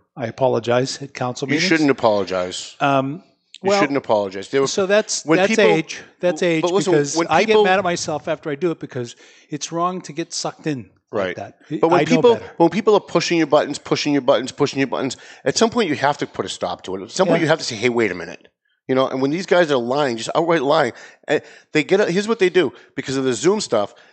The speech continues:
Speaker 2: they've got the microphone, they've got the
Speaker 1: Yeah.
Speaker 2: camera. It's not on everybody, it's just on them. They say something that's blatantly false about you,
Speaker 1: Yeah.
Speaker 2: but then they won't go back to you to let you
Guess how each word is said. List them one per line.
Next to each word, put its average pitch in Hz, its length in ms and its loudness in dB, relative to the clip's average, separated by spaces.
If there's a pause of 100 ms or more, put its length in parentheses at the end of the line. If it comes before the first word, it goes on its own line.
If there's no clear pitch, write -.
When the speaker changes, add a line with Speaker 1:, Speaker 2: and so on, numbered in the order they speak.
(100)
Speaker 2:
they've 170 300 2
got 175 160 0
the 147 60 0
microphone, 123 680 0
they've 123 220 2
got 139 160 0
the 120 100 -10
Speaker 1:
Yeah. 143 220 -2
Speaker 2:
camera. 95 280 -6 (220)
It's - 180 -6
not 147 140 4
on 135 160 2
everybody, 123 320 -2
it's 104 80 -8
just - 220 -8
on 110 140 0
them. 110 280 -2 (260)
They 139 120 2
say 202 200 0
something 175 300 2
that's 113 160 -4
blatantly 196 600 -2
false 170 400 -2
about 123 260 0
you, 120 440 -2 (120)
Speaker 1:
Yeah. 113 240 -8
Speaker 2:
but 139 80 -4
then 170 100 4
they 165 120 4
won't 202 240 4
go 202 100 0
back 170 260 2
to 170 80 -10
you 165 60 -2
to 147 80 -4
let 139 140 -2
you 143 140 -12